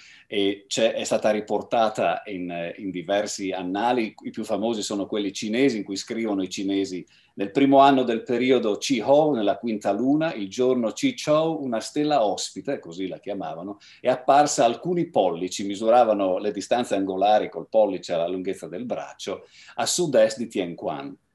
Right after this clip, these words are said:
Dopo più di un anno, essa è divenuta gradualmente invisibile". Già questo vi dà l'idea della scala del fenomeno, un oggetto che prima non si vedeva, che diventa visibile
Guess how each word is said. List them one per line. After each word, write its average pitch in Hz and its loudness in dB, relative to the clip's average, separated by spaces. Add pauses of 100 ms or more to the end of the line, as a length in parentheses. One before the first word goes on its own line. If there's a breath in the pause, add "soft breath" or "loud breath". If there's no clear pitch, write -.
(100)
Dopo - 0
più 143 2
di 151 -2
un 180 0
anno, 117 -8
essa 135 -2
è 120 -8
divenuta 143 0
gradualmente 107 0
invisibile". 85 -10
Già 165 -2
questo 123 -2 (380 loud breath)
vi 101 -10
dà 123 6
l'idea 127 4
della 120 0
scala 107 2
del 98 0
fenomeno, 80 -4
un 82 -10
oggetto 92 -2
che 92 -12
prima 110 -2
non 90 -8
si - -8
vedeva, 143 -2
che 101 -8
diventa 98 -4
visibile 90 -8